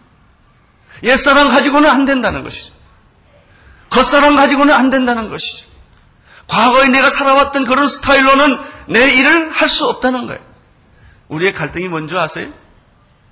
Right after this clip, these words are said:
옛날 내 스타일대로 하나님을 섬기려고 하는 거예요.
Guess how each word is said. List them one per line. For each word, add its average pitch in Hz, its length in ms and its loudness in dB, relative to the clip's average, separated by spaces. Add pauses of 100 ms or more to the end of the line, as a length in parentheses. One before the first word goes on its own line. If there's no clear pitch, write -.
(220)
옛날 190 520 -2
내 151 180 0
스타일대로 202 640 -4
하나님을 214 360 -8
섬기려고 165 440 -16
하는 - 120 -20
거예요. - 140 -20